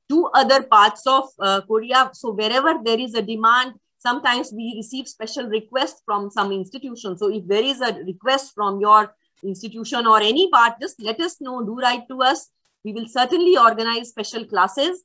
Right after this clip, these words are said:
We can send our teachers to take special classes, or we can sign an M O U for a long-term partnership.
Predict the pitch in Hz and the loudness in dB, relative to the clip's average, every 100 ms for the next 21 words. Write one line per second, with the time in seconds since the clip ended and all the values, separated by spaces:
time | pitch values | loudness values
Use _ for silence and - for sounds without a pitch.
0 | _ _ - 202 233 214 - 254 359 294 | _ _ -12 -8 -6 -6 -2 0 6 6
1 | 269 262 247 240 269 247 254 - 202 220 | 6 2 -4 -8 -4 -4 -4 -10 -8 -8
2 | 233 - 254 - 233 254 226 240 247 247 | -8 -14 -16 -14 -12 -2 0 0 -4 -6
3 | - _ _ 254 - 294 285 254 262 285 | -10 _ _ -20 -2 6 6 6 -2 -6
4 | 269 - 214 247 240 233 180 220 254 247 | -4 2 2 2 -4 -6 -6 -4 -6 -6
5 | 262 254 - 214 202 208 233 262 285 254 | -8 -10 -4 -2 0 4 4 4 -2 -2
6 | 247 226 180 185 170 165 | -2 0 0 -2 -10 -12